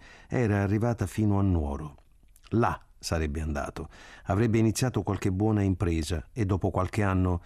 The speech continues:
sarebbe tornato con una di quelle automobili che cominciavano ad apparire anche in Sardegna e si sarebbe comprato una casa al Corso e una tanca come quella che possedeva don Pasqualino. Una sera,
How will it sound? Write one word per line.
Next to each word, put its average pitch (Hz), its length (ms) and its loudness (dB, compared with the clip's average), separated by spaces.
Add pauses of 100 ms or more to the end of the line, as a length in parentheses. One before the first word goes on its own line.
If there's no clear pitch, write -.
(160)
sarebbe 90 360 -2
tornato 92 460 0
con 92 140 0
una 92 160 2
di 85 100 -2
quelle 87 280 0
automobili 85 720 0
che 85 120 -4
cominciavano 82 560 -2
ad 76 60 -4
apparire 82 440 -2
anche 85 240 -2
in 85 100 0
Sardegna 78 720 -2 (340)
e 98 100 -2
si 101 140 0
sarebbe 110 280 2
comprato 98 480 2
una 90 200 2
casa 98 320 2
al 87 140 0
Corso 85 680 -2
e 98 140 0
una 92 220 4
tanca 76 640 -4
come 95 200 0
quella 87 220 0
che 85 120 -4
possedeva 85 460 -2
don 82 180 -2
Pasqualino. - 720 -6 (880)
Una 117 200 2
sera, 85 440 0